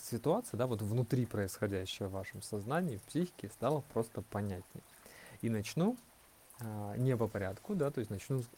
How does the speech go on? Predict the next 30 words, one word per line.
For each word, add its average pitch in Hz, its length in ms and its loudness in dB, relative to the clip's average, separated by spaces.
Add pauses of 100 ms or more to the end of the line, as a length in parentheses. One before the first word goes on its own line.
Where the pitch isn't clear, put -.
(100)
скажем 107 260 -4
так, 107 140 0
с - 100 -8
конца. 117 420 0
То - 140 -8
есть - 220 -10 (400)
история, 143 560 4
связанная 107 680 0
с 107 440 -4 (140)
тем, 113 240 0 (380)
что 107 440 0
я 110 200 2
пробовал 107 760 2 (160)
проявиться, 113 840 2
у 95 120 -2
меня 104 280 -2
не 113 120 -2
получилось, 117 1200 0
испугался, 104 840 0
что-то 104 340 -4
произошло, 104 760 0
да, 120 200 0 (520)
либо 110 180 4
получил 110 460 2
какую-то 107 420 2
токсичную 104 600 -2
обратную 101 500 -2
связь, 196 320 4
закрыла 110 520 4
меня, 147 360 -2